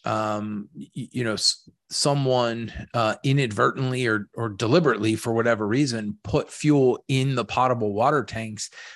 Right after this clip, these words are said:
on a nuclear carrier, that's typically not the way it's done. Um,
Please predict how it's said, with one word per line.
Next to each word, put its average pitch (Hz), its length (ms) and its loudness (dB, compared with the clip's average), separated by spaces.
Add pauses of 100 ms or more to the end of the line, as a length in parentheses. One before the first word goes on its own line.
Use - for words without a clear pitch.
(160)
on 139 180 2
a 127 60 2
nuclear 143 520 4
carrier, 113 420 -2
that's 123 300 -2
typically 185 480 0
not 117 280 -2
the 117 80 -4
way 117 260 -4
it's 101 180 -10
done. 107 580 2
Um, 110 380 0